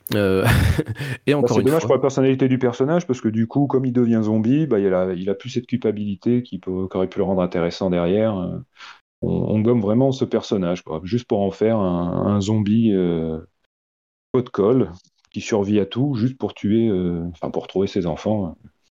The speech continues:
Speaker 1: C'est ça.
Speaker 2: Comme si on les
Speaker 1: Et
Speaker 2: reconstituait une famille post-mortem.
Speaker 1: Oui, ou les tuer pour pas qu'ils, euh, qu'ils continuent à, à, alors moi, je l'ai senti comme ça. Il veut, il veut peut-être les, les, les tuer pour, euh, qu'ils perdent, qu'ils n'aient plus à être, à se sentir coupables de la situation, quoi.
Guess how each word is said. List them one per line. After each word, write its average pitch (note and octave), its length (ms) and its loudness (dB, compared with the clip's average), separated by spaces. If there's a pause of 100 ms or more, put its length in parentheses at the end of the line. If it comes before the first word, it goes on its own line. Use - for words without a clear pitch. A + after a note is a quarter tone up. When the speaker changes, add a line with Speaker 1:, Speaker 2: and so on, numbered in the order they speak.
(220)
Speaker 1:
C'est F2+ 120 -8
ça. F2+ 180 -6
Speaker 2:
Comme F2+ 100 -4
si - 140 -4
on F#2 40 2
les F2 60 2
Speaker 1:
Et E2+ 60 2
Speaker 2:
reconstituait G2+ 680 -2
une F2+ 160 0
famille G#2 320 0
post-mortem. F#2 640 -2 (600)
Speaker 1:
Oui, C#3 220 4
ou F2+ 200 -2
les F2 140 0
tuer A2+ 200 0
pour F#2 140 -6
pas F#2 160 -8
qu'ils, E2+ 280 -4
euh, D2+ 420 -2
qu'ils - 160 -8
continuent F2 480 -4
à, C#2 240 -4 (460)
à, D#2 180 -2
alors F#2 160 2
moi, A2+ 80 4
je A2+ 80 0
l'ai G#2+ 80 2
senti - 260 -8
comme F#2 160 -4
ça. B2+ 240 0 (160)
Il - 80 -6
veut, F2 180 -2
il F2 100 -2
veut F2 100 -4
peut-être F#2 240 -4
les, F2+ 160 -2
les, E2 240 -4
les E2 280 0
tuer A2+ 300 0
pour, F2+ 300 -4
euh, E2+ 240 -6
qu'ils - 180 -14
perdent, F2+ 400 -6
qu'ils F2+ 140 -6
n'aient E2+ 80 -2
plus G2+ 200 -4
à E2 140 -4
être, - 220 -10
à - 60 -6
se - 60 -10
sentir - 280 -6
coupables A2+ 360 -2
de F2 60 -2
la F2 140 -4
situation, - 540 -6
quoi. - 140 -10